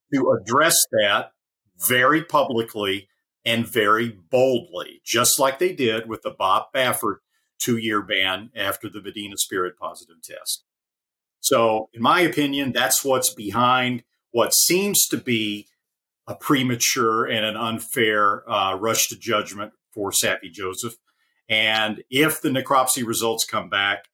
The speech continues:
and there is a, a logical explanation for the two horses that, that drop dead, uh,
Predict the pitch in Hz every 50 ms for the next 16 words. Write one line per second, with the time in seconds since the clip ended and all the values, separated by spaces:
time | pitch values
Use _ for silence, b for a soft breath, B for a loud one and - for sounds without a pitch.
0 | _ _ _ _ _ _ _ - 107 101 101 101 101 98 98 95 98 95 92 90
1 | 85 110 107 104 104 101 101 101 95 92 - 101 98 95 95 90 90 90 87 90
2 | - - 98 92 90 90 90 98 113 120 117 - 127 117 - 117 113 110 107 -
3 | _ _ _ _ _ _ _ - 123 120 120 - - - - - 104 104 107 92
4 | 101 104 110 117 117 - - 123 120 127 117 _ - 127 113 113 117 - - 131
5 | 123 120 123 120 117 _ _ _ _ _ _ _ _ _ _ _ - - - 180
6 | - 190 175 - - - 117 113 - _ _ _ _ _ - 123 113 - - -
7 | 120 117 123 120 117 110 113 113 117 123 131 127 _ _ _ _ _ - 101 98
8 | 95 95 95 92 95 92